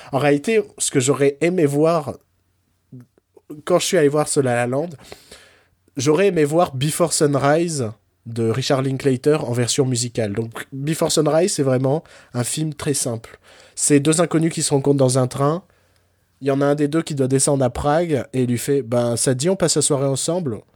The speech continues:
Et l'autre, elle fait, « Ben, attends, euh, moi, je, normalement, je dois aller à Paris. » Il fait, « Ben, c'est pas grave, tu prendras le train de demain. » D'accord. Et ils passent leur soirée dans Prague. Et c'est un film aussi simple que ça. Et c'est ni-, l'histoire d'un amour naissant. C'est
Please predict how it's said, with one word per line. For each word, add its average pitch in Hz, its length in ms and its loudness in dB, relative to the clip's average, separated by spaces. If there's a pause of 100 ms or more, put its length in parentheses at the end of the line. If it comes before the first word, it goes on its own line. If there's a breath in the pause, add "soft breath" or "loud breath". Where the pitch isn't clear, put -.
(520)
Et 117 200 0
l'autre, 143 260 2
elle 113 60 0
fait, « - 140 -4
Ben, 107 320 0
attends, 170 400 0
euh, 113 120 2
moi, 113 180 0
je, 127 60 -2
normalement, 120 420 2
je 147 60 -2
dois 131 120 4
aller 110 100 2
à 98 80 2
Paris. » 156 280 2
Il 247 80 -4
fait, « 123 120 -2
Ben, 107 120 0
c'est 131 120 0
pas 143 140 2
grave, 170 180 2
tu - 120 -6
prendras 123 260 0
le 117 60 -8
train 135 180 -2
de 127 140 0
demain. » 117 260 -6 (500 soft breath)
D'accord. 127 480 -2 (200)
Et 139 80 4
ils 139 60 4
passent 170 220 0
leur 143 140 2
soirée 139 260 2
dans 123 140 -2
Prague. 92 400 -10 (100)
Et 131 80 0
c'est - 140 2
un 165 80 4
film 175 220 -2
aussi 160 200 0
simple 143 220 -2
que 143 120 0
ça. 160 260 -2 (340 loud breath)
Et 139 100 0
c'est 160 460 0 (400)
ni-, 143 360 0
l'histoire 156 400 -2
d'un 135 180 2
amour 127 280 0
naissant. 156 560 -4
C'est - 380 -6